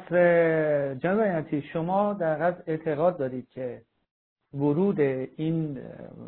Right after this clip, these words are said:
ویروس، یعنی در حقیقت این عامل به جامعه تولید یک چیزی رو کرده به نام استرس، یعنی یک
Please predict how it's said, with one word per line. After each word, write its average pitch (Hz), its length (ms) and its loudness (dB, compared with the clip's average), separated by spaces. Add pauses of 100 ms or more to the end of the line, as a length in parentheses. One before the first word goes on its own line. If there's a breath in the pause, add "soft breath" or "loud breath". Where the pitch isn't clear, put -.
(420)
ویروس، 135 500 -4 (160)
یعنی 131 120 -8
در 139 140 -6
حقیقت 147 300 -4
این 170 260 -2
عامل 143 380 0 (140)
به 131 140 -6
جامعه 135 760 -6 (420)
تولید 156 480 2
یک 175 600 -2
چیزی 196 260 -2
رو 190 120 0
کرده 185 320 -2
به 151 140 -4
نام 151 300 -4
استرس، 127 500 -6 (1000)
یعنی 147 120 0
یک 175 160 0